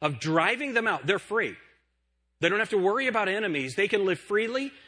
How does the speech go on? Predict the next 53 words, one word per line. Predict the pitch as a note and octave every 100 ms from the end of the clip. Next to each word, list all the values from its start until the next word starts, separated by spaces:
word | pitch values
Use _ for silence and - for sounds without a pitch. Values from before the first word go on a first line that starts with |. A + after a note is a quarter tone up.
| _ _ -
in | G#3+ C4 A3
the |
land. | G#3 G3+ E3+ B2
That's | E3
what | G3
God | E3 F3
was | E3
going | F3 E3 D#3+
to | D3
do | C#3+ D#3+ C#3 A2+ -
for | E3 D#3+
them. | C3 G#2 - - _
Now, | F3+ G3
I |
hope | G3+ B3
you | A#3
all | G3+
recognize | F3+ F3+ D#3+ D3+ B2+ A#2 A2 - _
how | - F#3
many | G#3+ G3
people | - G3 D3
want | C3+ C#3+ D#3 C3+
to |
be | C#3+ B2
free. | - B2+ G2 F2 _ _ _ _ _ _ _ _ _ -
The | E3
people | A#3 B3+ A#3+
that |
are | G3+
trying | - A3 G#3+
to | E3+
get | D#3+ E3
into | A#3 B3
the | G#3+
United | G3+ F#3 F3+ D#3+
States, | C#3 - E3+ D#3 A2 - - - - _ -
what | F#3
is | F3
it? | D#3+
We're | F3+
the | F#3
only | F#3 F#3
country | F3 G3 E3+ D#3+
you |
have | E3+
to | D#3
build | C#3+ F3
a | D#3
wall | D#3+ D3+
to |
keep | D3 D#3+
people | D3 F3 C3+
out. | C#3 C3+